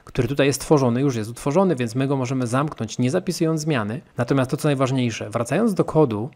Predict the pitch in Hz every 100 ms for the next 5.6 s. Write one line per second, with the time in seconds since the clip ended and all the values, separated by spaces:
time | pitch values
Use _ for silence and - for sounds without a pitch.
0 | _ 120 113 165 165 160 135 143 143 127
1 | 131 123 127 135 127 123 123 117 120 -
2 | 143 131 127 127 120 120 135 - 120 120
3 | 127 120 110 - 120 131 127 - 151 185
4 | 185 - 165 - - 160 160 151 156 -
5 | 185 202 202 - 110 107